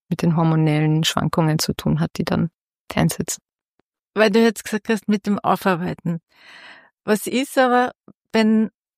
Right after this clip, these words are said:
Speaker 2: ein Thema aus der Kindheit so massiv ist, dass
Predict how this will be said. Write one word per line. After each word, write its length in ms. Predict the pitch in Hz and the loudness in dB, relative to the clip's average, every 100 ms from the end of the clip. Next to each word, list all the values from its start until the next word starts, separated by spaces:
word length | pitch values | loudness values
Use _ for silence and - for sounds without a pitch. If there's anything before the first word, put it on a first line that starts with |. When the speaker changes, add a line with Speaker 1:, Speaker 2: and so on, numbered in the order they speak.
| _ _ - | _ _ 0
Speaker 2:
ein 200 | 226 208 | 0 2
Thema 460 | 196 208 262 233 | 0 2 4 4
aus 120 | 214 - | 2 -4
der 140 | 202 | -8
Kindheit 640 | - 226 240 247 214 202 - | -2 0 2 0 -2 -2 -4
so 140 | 226 | 0
massiv 720 | 226 226 220 - 233 269 - 190 | 4 4 2 -2 -4 -4 -4 -4
ist, 400 | 196 240 - - - - _ _ _ | -2 -4 -10 -20 -20 -20 _ _ _
dass 440 | - 202 - - | -4 -2 -4 -12